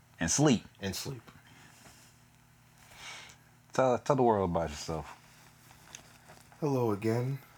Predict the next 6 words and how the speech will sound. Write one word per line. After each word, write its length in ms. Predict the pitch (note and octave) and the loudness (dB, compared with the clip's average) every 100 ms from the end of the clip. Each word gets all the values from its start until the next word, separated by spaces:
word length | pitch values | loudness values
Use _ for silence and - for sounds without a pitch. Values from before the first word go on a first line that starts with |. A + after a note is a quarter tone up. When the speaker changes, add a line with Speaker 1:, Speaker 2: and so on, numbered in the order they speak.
| - - | -20 -12
Speaker 2:
My 80 | F#2 | -8
name, 380 | F2+ F#2 F#2 - | -6 -6 -8 -2
my 260 | G2 F#2 F2 - - - - - F2 F2+ | -2 0 -4 -12 -20 -20 -20 -20 -16 -4
government 560 | A2+ C3 F#2+ F2+ F2 E2 _ - - - - - - - | 0 2 0 -4 -6 -8 _ -18 -18 -20 -20 -20 -20 -10
is 240 | F2+ F2+ | -8 -6
Terrell 680 | - G#2+ F#2+ F#2 E2+ F2 | -6 -4 -2 -2 -2 -6